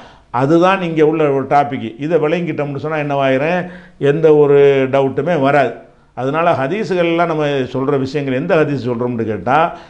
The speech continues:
நே-, உதாரணமா விவசாயம் பண்ற, விவசாய கலப்பை யார் வீட்டுல இருக்கிறதோ அங்க வந்து லானத்து வரும், இழிவு தான் வரும் என்று ரசூலுல்லாஹ் சொன்னாங்கன்னு இருக்கு.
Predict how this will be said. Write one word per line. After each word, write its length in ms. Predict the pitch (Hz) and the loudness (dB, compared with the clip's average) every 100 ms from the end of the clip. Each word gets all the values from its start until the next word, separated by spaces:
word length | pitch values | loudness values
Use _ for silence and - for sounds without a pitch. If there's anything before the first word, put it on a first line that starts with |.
| - _ | -20 _
நே-, 20 | 143 | -2
உதாரணமா 500 | 151 151 147 160 147 | 2 4 2 2 2
விவசாயம் 460 | 156 147 143 135 | 2 2 0 0
பண்ற, 200 | 131 131 | -2 -4
விவசாய 680 | 135 151 156 151 143 135 131 | -2 0 0 0 2 0 0
கலப்பை 400 | 139 139 143 135 | -2 -2 0 -2
யார் 260 | 127 135 131 | 0 0 0
வீட்டுல 240 | 131 131 120 | -4 -4 -4
இருக்கிறதோ 540 | 117 120 127 170 123 - - _ | -2 -2 0 0 0 -8 -20 _
அங்க 260 | 143 151 151 | -8 0 0
வந்து 480 | 147 151 156 139 127 | 0 0 2 2 2
லானத்து 420 | 139 160 151 139 | 0 0 -2 -2
வரும், 260 | 127 123 123 | -4 -2 0
இழிவு 300 | 170 180 156 | 2 2 2
தான் 180 | 156 | 2
வரும் 400 | 135 127 131 120 120 | 0 -2 -2 -4 -6
என்று 260 | 143 156 | -6 -4
ரசூலுல்லாஹ் 340 | 151 156 147 123 | -4 -2 -2 -4
சொன்னாங்கன்னு 460 | 127 123 123 185 | -6 -6 -4 -4
இருக்கு. 500 | 165 143 117 120 - | -4 -4 -6 -8 -12